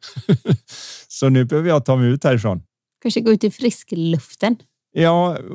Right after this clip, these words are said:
Speaker 1: och
Speaker 2: Promenera
Speaker 1: framförallt,
Speaker 2: och
Speaker 1: framförallt kan jag säga så här. Om man får idén att gå ut i friska luften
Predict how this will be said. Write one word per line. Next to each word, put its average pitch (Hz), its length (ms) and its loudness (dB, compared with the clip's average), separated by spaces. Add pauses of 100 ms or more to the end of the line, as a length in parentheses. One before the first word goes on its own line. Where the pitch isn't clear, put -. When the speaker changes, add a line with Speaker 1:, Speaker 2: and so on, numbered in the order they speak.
Speaker 1:
och 160 180 -4
Speaker 2:
Promenera 185 380 4
Speaker 1:
framförallt, 180 300 0
Speaker 2:
och 170 280 -6 (1000)
Speaker 1:
framförallt 123 420 2
kan 160 80 -2
jag 131 100 0
säga 117 160 0
så 110 100 -4
här. 107 200 -6 (280)
Om 180 260 2
man 175 240 0
får 123 420 0
idén 123 420 -2
att 147 80 -2
gå 135 80 0
ut 107 120 -4
i 104 40 -8
friska 98 300 -8
luften 82 420 -10